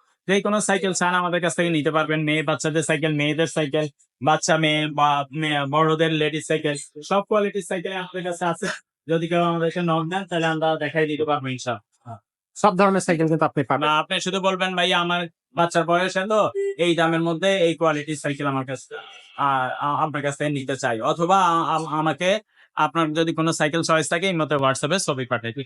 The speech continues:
Speaker 2: ছবি পাঠিয়ে দিলে হয়। আচ্ছা, তো দর্শক, আশা করি আপনারা বুঝতে পারছেন। আর আমাদের চ্যানেলটা যদি এখনো আপনি, আহ, হচ্ছে আমাদের প্রিয় পরিবারের সদস্য না হয়ে থাকেন, তাহলে অবশ্যই আমাদের চ্যানেলটা সাবস্ক্রাইব করে রাখুন।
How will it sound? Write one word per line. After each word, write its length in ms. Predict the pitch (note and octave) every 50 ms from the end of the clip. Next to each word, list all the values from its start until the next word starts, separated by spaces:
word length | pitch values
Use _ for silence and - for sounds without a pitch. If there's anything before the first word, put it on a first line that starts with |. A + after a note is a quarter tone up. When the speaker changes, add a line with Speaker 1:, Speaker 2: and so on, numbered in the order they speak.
| - -
Speaker 2:
ছবি 160 | - F3+ F3+
পাঠিয়ে 260 | E3 F3 D#3+ E3 E3
দিলে 180 | D3 C#3+ C3+ B2+
হয়। 140 | A#2 A2+ G#2 _ _ _ _ _ _ _ _ _
আচ্ছা, 380 | C3 B2 A#2+ A2+ - - A#2 A2+ _
তো 80 | - B2+
দর্শক, 280 | C#3 C#3+ - - G3+
আশা 200 | F#3+ F3+ - G3+
করি 160 | F#3+ G#3 G#3 G#3+
আপনারা 280 | G3+ _ G#3 G#3 G#3
বুঝতে 240 | F#3 F#3 E3+ - G3+
পারছেন। 280 | F#3 F3 E3 - A3+ A#3
আর 80 | G#3
আমাদের 300 | F3 D#3+ D#3 E3 E3 E3+
চ্যানেলটা 400 | D#3+ - E3+ E3+ E3+ E3 F#3 F3+
যদি 180 | E3+ F3 F3 F#3
এখনো 280 | F3 D3+ - F#3 F#3
আপনি, 280 | F#3 F3 _ F#3+ F#3 E3+ - _ _ _ _ _
আহ, 180 | - C#3+ D3 D3
হচ্ছে 320 | D#3 D3+ - - E3 D#3
আমাদের 220 | D#3 C#3+ D3+ D#3 D3+
প্রিয় 180 | - D#3+ D#3
পরিবারের 380 | C#3+ _ E3+ D#3 D3+ D#3 D#3 D#3
সদস্য 340 | - - D#3 D#3 D3+ - F3+
না 140 | E3 D#3+ D#3+
হয়ে 100 | F3 E3+
থাকেন, 220 | F3+ G3+ A#3 B3+
তাহলে 160 | A#3+ G#3 E3
অবশ্যই 300 | D3+ D3+ D#3 D3+ - D#3+
আমাদের 180 | D3+ D3 D3 C#3
চ্যানেলটা 300 | - C#3 C3+ C3 C3 C#3+
সাবস্ক্রাইব 420 | - D3+ C#3+ - - - D#3+ D#3 -
করে 160 | - F3+ F3+
রাখুন। 260 | F3+ F#3 F3+ - B3+